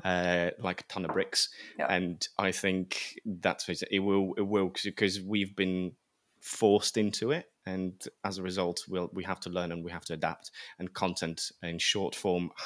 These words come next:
Speaker 1: has, has been left, uh, produced left, right, and center. In long form, I think it's, it's coming. Uh, it, yeah, I would definitely, I would definitely read a book if you produce it. So,
Speaker 2: <laughs>
Speaker 1: um, I, ju-, I can, I can only ask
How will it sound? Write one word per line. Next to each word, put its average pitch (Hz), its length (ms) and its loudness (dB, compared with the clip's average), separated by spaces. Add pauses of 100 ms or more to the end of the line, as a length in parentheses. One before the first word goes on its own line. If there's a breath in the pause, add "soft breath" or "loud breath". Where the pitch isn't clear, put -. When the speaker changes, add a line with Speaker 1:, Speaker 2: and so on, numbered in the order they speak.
Speaker 1:
has, - 240 -2 (120)
has 87 160 2
been 85 320 -2 (360 loud breath)
left, 98 200 0
uh, 90 100 0
produced 92 360 -2
left, 92 160 2
right, 87 160 -2
and 85 100 -4
center. 87 340 0
In 85 260 -2
long 87 180 4
form, 82 320 0
I 76 60 -2
think - 260 -6
it's, - 180 -8
it's - 140 -2
coming. 80 320 -2 (320 loud breath)
Uh, 98 220 4 (180)
it, 98 260 6
yeah, 95 200 8
I 92 80 12
would 92 180 6
definitely, 98 680 8
I 90 140 -2
would 101 180 -4
definitely 127 300 6
read 120 180 8
a 113 40 12
book 101 320 4
if - 120 -2
you 101 120 4
produce 87 360 0
it. 113 200 10
So, 90 520 8
Speaker 2:
<laughs> - 40 -8
Speaker 1:
um, 92 560 6
I, 87 140 6
ju-, 90 240 0
I - 40 4
can, - 320 -6
I - 60 10
can - 160 6
only 104 200 8
ask - 400 8